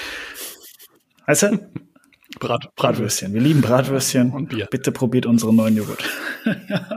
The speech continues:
Speaker 1: Nein, aber so, Spaß
Speaker 2: Ja.
Speaker 1: jetzt beiseite. Das meine ich ernst mit dem Aufzeichnen auf dem din A vier Blatt. Das, das mache ich wirklich. Ähm, und mir hilft es. Mir hilft es ungemein, dann zu sagen, ah, okay, da starte ich. Und das kann man, ähm,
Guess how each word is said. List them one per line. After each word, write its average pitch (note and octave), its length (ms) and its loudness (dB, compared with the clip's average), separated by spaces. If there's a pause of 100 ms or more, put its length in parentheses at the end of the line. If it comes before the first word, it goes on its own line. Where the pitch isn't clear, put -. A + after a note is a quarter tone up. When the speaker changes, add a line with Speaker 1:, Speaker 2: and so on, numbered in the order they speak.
(880)
Speaker 1:
Nein, C#3+ 200 6
aber D3 160 6
so, E3+ 340 4
Spaß - 540 4
Speaker 2:
Ja. - 60 6
Speaker 1:
jetzt - 120 -2
beiseite. D3 420 4
Das D3 160 4
meine D3+ 240 2
ich C3 100 -2
ernst D3+ 240 0
mit D#3 140 -2
dem D#3 120 2
Aufzeichnen D3+ 460 0
auf C3+ 140 0
dem C3+ 120 2
din C#3 160 2
A B2 60 2
vier C#3 200 -2
Blatt. C3+ 260 0
Das, B2+ 180 -2
das B2+ 180 -2
mache C#3 200 2
ich A#2+ 100 -6
wirklich. F3 420 0 (440)
Ähm, B2+ 300 2
und C#3+ 160 4
mir D3+ 120 6
hilft C#3+ 260 0
es. - 320 -8 (280)
Mir B2+ 120 2
hilft D3+ 180 2
es D#3 120 -4
ungemein, D#3 600 4
dann C#3 180 0
zu - 160 -6
sagen, C3+ 340 2
ah, C3+ 100 0
okay, C3 240 -2
da B2+ 160 0
starte C#3+ 440 -2
ich. D#3+ 180 -2 (360)
Und C3 120 2
das C3+ 160 2
kann E3+ 140 2
man, E3 420 4
ähm, C#3+ 720 2